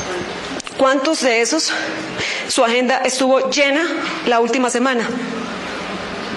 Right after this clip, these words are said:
Miren, cada vez menos manos. <laughs>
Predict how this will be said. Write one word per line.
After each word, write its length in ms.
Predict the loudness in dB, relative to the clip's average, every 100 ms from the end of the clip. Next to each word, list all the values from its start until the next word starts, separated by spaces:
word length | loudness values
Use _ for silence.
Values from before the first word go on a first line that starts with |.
| -4 -2
Miren, 320 | 0 0 -2 -4 -6 -6 -8 -8 -8 -6 -6 -6 -8 -8 -8 -8 -8 -6 -6 -4 -6 -6 0
cada 160 | 2 4
vez 100 | 4
menos 260 | 4 4
manos. 380 | 4 2 0 -2 -2 -2 -2
<laughs> 60 | -2